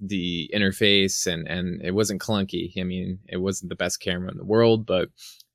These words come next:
it got the job done. So, uh, yeah, the Moto E four Plus is still on my radar, and I would get the thirty-two gigabyte version of that one if I went back to that.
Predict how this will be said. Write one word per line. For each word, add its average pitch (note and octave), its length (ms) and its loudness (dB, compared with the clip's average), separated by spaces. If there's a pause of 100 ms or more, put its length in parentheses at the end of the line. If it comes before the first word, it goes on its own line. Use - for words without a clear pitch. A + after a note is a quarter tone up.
(140)
it F2+ 140 0
got G2+ 180 2
the - 80 -4
job F2+ 260 0
done. F2+ 320 -2
So, F2+ 420 0 (720)
uh, G#2+ 320 4
yeah, G#2 260 6 (100)
the A#2 60 2
Moto G#2+ 280 8
E G2 60 6
four F#2+ 200 2
Plus F2 280 -2
is F2+ 120 0
still - 400 -4
on F2 120 -4
my F2 120 -2
radar, G1+ 560 -2 (280)
and F#2+ 340 0
I F#2+ 100 0
would F#2 180 -2
get F#2+ 220 0
the F2 340 -2
thirty-two F2+ 560 -2
gigabyte - 460 -4
version D#2+ 300 -2
of F#2 80 -6
that G2 160 -8
one E2+ 120 -8
if - 140 -14
I - 140 -8
went F#2 260 -6
back F2 280 -8
to F2+ 140 -6
that. - 300 -6